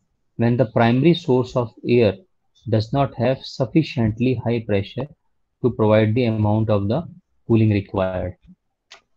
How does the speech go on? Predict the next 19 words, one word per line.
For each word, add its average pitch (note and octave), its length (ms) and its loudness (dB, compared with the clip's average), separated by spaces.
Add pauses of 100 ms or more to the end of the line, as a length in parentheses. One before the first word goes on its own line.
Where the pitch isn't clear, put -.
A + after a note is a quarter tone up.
(580)
So - 140 -4
basically, D#3 840 2 (420)
it C#3+ 100 -4 (120)
means C3+ 540 0 (540)
what D3+ 220 -2
actually D3 560 2
is B2 120 -2
happening B2 460 0
is A2+ 180 -4
that A2+ 320 2 (560)
the B2 140 2
pressure C3 600 0 (680)
of B2 280 0
the A#2 340 4 (260)
outside C#3+ 440 2
air A2+ 200 4
is B2 180 -2
very, A#2 240 2
very B2 320 0